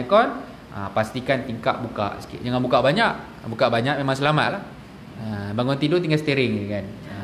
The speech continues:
memang tak boleh lah. Ha, buka, ha, bagi supaya tidak terkena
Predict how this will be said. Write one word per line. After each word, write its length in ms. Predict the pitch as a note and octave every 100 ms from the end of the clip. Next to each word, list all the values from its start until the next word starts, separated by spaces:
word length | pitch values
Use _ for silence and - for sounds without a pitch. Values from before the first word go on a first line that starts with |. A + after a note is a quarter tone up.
| G2
memang 160 | G#2 A2
tak 160 | G#2+ B2+
boleh 160 | A#2+ B2
lah. 60 | E3+ - - - - -
Ha, 40 | F#2+ F#2 G2 A#2
buka, 280 | A#2+ A#2 D3 C3 - - - -
ha, 120 | A2+ A2+ A2 G#2+ G#2+
bagi 640 | A2 A#2 A#2+ C3 C3+ C3+ -
supaya 560 | A2+ A#2 B2 C3+ C#3 C#3
tidak 320 | B2+ A#2+ -
terkena 480 | F#2 - A#2 D#3+ -